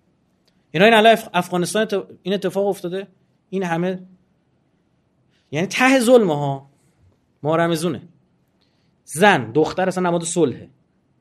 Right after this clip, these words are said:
بعد با سن کمتر باز. اگه یه زن مثلاً پنجاه شصت ساله رو رفتی زدی.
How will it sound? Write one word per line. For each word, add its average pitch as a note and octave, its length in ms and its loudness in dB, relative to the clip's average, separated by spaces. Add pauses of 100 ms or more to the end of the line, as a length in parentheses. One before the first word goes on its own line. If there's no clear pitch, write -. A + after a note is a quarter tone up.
(340)
بعد G#3+ 180 -2
با G#3 60 -2
سن A3 240 -2
کمتر F3+ 600 0
باز. G2 300 -18 (160)
اگه D3+ 140 -8
یه D3 100 0
زن C#3 260 -6
مثلاً B2+ 220 -10
پنجاه B2 280 -8
شصت A#2+ 140 -8
ساله A2+ 280 -12
رو G#2 80 -16
رفتی F#2+ 240 -20
زدی. F2 300 -20